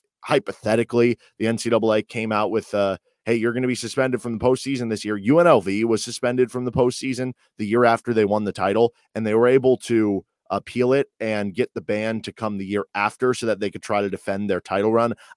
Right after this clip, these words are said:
I don't know if that would be something that would interest Kansas because you've lost a lot of your players from a season ago.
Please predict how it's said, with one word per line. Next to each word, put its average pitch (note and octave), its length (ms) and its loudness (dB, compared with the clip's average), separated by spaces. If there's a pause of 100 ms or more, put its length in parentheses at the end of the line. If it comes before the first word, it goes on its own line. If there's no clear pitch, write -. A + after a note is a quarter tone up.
I C3+ 60 6
don't C3 100 4
know A#2+ 80 4
if G#2 80 0
that A2+ 120 2
would G#2 120 -2
be G2 80 -4
something G2+ 380 -4
that F#2+ 120 0
would F2+ 140 -4
interest F#2 360 -8
Kansas F#2+ 360 -6
because F#2 200 -12
you've F#2+ 120 -8
lost F#2+ 320 -2
a F#2 40 -4
lot F#2 200 0
of - 20 -6
your E2 100 -4
players G2 440 -2 (240)
from A2 160 -2
a A2 40 0
season A2+ 320 -2
ago. A2 320 4